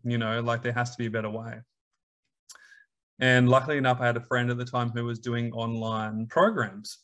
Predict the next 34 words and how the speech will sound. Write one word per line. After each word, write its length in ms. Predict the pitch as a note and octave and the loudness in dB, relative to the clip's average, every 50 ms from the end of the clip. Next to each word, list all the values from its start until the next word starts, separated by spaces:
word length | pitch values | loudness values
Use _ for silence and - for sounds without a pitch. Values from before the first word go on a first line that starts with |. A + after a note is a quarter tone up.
| _ - | _ 0
way 180 | A#2+ C#3 D#3 | 2 2 2
before 380 | C#3+ C#3+ B2 B2+ B2 A#2 A#2 A#2 | 2 0 -4 -2 -2 -2 -2 -2
online 320 | A#2 A2+ A2+ A2+ A2+ A2+ | -4 -4 -4 -4 -4 -6
was 140 | A2 G#2+ A2 | -6 -6 -8
a 60 | A2 | -8
thing. 300 | - - D3+ D3+ C3+ A#2+ | -6 -6 -4 -2 -2 -2
And 80 | A#2 A2+ | -2 -2
I 100 | A2+ A2+ | -4 -6
called 340 | A#2+ - C#3 C#3 C#3+ C3 B2 A#2 | -4 -4 -2 -2 -2 -2 -4 -4
him 380 | A2 A2 G#2+ A2+ B2+ B2+ B2 - _ _ - | -4 -4 -4 -4 -6 -8 -10 -14 _ _ -2
and 640 | C3 C#3 C#3 C#3 C#3 C#3 C#3 C#3+ C#3+ C#3 C3 B2 A#2+ - - _ _ _ _ _ _ _ _ _ _ _ | 2 2 4 4 4 4 2 2 0 -2 -2 -4 -8 -14 -18 _ _ _ _ _ _ _ _ _ _ _
I 120 | - C3+ C#3 | -2 -2 -2
said, 360 | B2+ - D#3 D3+ D3 C3 B2 | 0 2 2 2 2 2 -2
"Do 120 | A#2+ C#3+ | -4 -4
you 80 | D#3 C#3+ | -6 -6
think 200 | B2 E3+ D#3+ D3 | -6 -8 -8 -6
you 80 | D#3+ E3 | -4 -4
could 120 | E3+ D3 | -2 -2
help 260 | B2+ A#2 B2 B2+ B2 | 2 4 4 4 4
me 320 | B2+ C3 C3+ C#3 C#3+ C#3 B2+ | 2 -2 -2 -2 -4 -4 -6
set 240 | - - C3+ B2+ B2 | -4 -2 0 2 4
up 240 | B2 B2 B2 B2 - | 4 2 0 -2 -4
the 100 | B2+ A#2+ | -4 -2
world's 360 | A#2+ A#2+ B2 B2 A#2+ B2 - | 0 0 0 0 -2 -4 -6
first 360 | - A#2+ A#2 A2+ B2 B2 B2 | -6 -6 -6 -6 -8 -8 -6
online 380 | A#2+ A#2 A#2 A#2 A2+ A#2 A#2 A#2 | -4 -4 -2 -2 -2 -4 -4 -4
recovery 400 | A2+ A#2+ - A#2+ G#2+ A2+ A2+ A2 | -6 -4 -4 -4 -4 -4 -6 -4
program 420 | - A#2 A2+ A2 A2+ A2+ A2+ A2+ | -2 -2 -2 -2 -4 -6 -6 -6
for 100 | - A#2+ | -8 -8
people 240 | A#2+ A#2+ A2+ A2+ A2+ | -8 -8 -8 -8 -8
with 140 | A#2 A2 - | -10 -10 -8
chronic 320 | - - A#2 A2+ A2+ A#2+ | -6 -6 -6 -6 -8 -10
fatigue 340 | - A#2 A#2+ - A#2 A2+ A2 | -12 -12 -10 -8 -8 -8 -10
syndrome?" 540 | - - A#2+ A#2 A2+ A#2 A2+ A2+ A2+ A#2+ | -10 -10 -10 -10 -10 -10 -12 -12 -12 -14